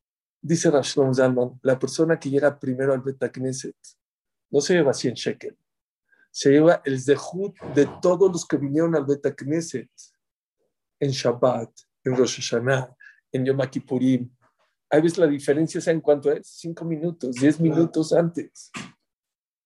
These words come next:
Acabo con esto. ¿Qué dijo Rabiudades? Dijo Rabiudades. Rabiudades, Shlita es un Rosh Hashanah que tiene Blainara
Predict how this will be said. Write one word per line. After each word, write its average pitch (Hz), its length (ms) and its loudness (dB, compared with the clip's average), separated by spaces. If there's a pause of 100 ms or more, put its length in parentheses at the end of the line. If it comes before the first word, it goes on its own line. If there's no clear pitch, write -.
(680)
Acabo 143 440 4
con 131 200 -2
esto. 127 420 -4 (580)
¿Qué 143 80 4
dijo 143 200 4
Rabiudades? 131 600 0
Dijo 147 220 -4
Rabiudades. 127 760 -2 (560)
Rabiudades, 165 840 2 (320)
Shlita 160 440 -2
es - 240 -2 (420)
un 151 120 -2
Rosh 156 260 0
Hashanah 156 140 2
que - 100 -6
tiene 143 480 -2 (260)
Blainara 135 680 -2